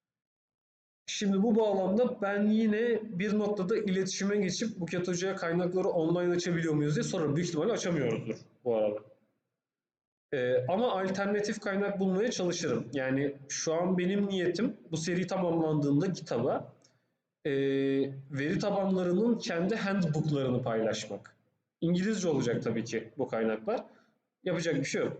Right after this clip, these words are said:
İngilizce çalışacaksın arkadaşlar. Böyle yani biyoinformatik alanı çalışacaksanız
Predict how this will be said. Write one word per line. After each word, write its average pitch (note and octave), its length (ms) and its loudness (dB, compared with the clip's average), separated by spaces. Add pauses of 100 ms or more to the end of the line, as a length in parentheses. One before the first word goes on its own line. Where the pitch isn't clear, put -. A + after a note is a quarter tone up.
(120)
İngilizce D#3+ 420 0
çalışacaksın A2+ 540 -2
arkadaşlar. A2 320 -4
Böyle C3 320 0
yani A2+ 360 0 (300)
biyoinformatik C3+ 500 0
alanı A#2+ 340 2
çalışacaksanız C#3 760 -2